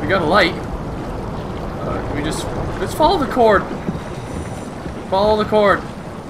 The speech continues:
And it's underground. Up there! Look! Lights! Lights! Oh, it said stay near the lights, where bad s-, stuff was gonna happen.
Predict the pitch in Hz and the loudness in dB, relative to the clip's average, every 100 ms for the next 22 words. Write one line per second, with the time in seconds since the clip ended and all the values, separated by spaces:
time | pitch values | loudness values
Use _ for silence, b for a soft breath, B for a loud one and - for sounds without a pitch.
0 | - - - 156 165 170 170 170 160 170 | -10 -10 -6 -4 0 0 0 -2 -2 -2
1 | 165 160 190 262 277 320 466 359 - - | -2 0 6 6 10 10 10 6 0 -4
2 | 311 415 - 254 302 302 - - - - | 2 4 2 4 4 4 -4 -6 -8 -10
3 | - - - - - - - - 415 - | -8 -6 -6 -6 -10 -10 -8 0 0 0
4 | - - - - - - - - 226 214 | -4 -6 -6 -6 -8 -8 -6 -6 -6 -6
5 | - - - - - - - - - 202 | -6 -6 -6 -8 -8 -8 -8 -8 0 2
6 | 208 - - - - - 240 208 - 214 | 2 2 -6 -6 -8 -2 -2 0 0 2
7 | 208 185 175 156 - - - - - - | 2 2 6 6 4 -6 -8 -8 -8 -8
8 | - - 143 135 - 170 156 147 - - | -8 -4 -4 -4 0 2 2 2 -4 -6
9 | - - 170 151 147 151 135 135 120 | -6 2 2 2 -2 -2 0 2 0